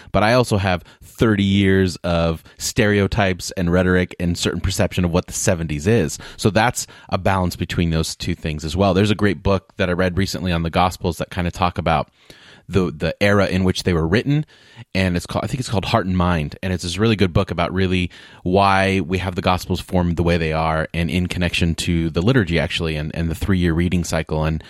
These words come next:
how each of the contexts in which they were written,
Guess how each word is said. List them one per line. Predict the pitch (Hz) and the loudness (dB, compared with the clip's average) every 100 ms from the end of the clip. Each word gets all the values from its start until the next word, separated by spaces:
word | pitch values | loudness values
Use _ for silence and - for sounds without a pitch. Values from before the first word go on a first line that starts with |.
| - | -18
how | - 104 98 92 - - | -4 0 2 0 -4 -4
each | 127 - | -2 -2
of | 104 | -4
the | |
contexts | - 120 123 143 110 85 - | -4 0 2 2 0 -2 -4
in | 95 | -2
which | 95 92 | -2 -2
they | - | -2
were | 87 85 | -2 0
written, | 95 185 - 80 78 | 2 0 0 -4 -4